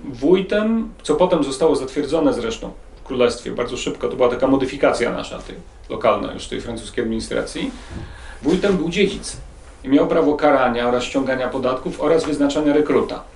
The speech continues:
na przykład. Prawo wyznaczania rekruta było bardzo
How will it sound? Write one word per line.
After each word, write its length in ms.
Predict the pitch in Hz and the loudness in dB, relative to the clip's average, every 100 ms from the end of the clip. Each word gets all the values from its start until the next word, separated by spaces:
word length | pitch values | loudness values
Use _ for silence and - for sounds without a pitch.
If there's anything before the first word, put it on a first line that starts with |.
| - | -12
na 80 | |
przykład. 440 | 117 - - - - - - - - - - - | -10 -10 -10 -10 -10 -16 -20 -20 -18 -18 -12 2
Prawo 260 | 151 180 | 4 4
wyznaczania 540 | 143 143 147 170 160 139 | 4 6 6 6 4 4
rekruta 680 | 135 131 120 127 170 175 - | 4 2 2 4 4 2 -2
było 460 | 131 139 160 180 139 123 | -2 0 4 2 0 0
bardzo 580 | 135 160 151 156 - - | 4 4 4 2 0 -2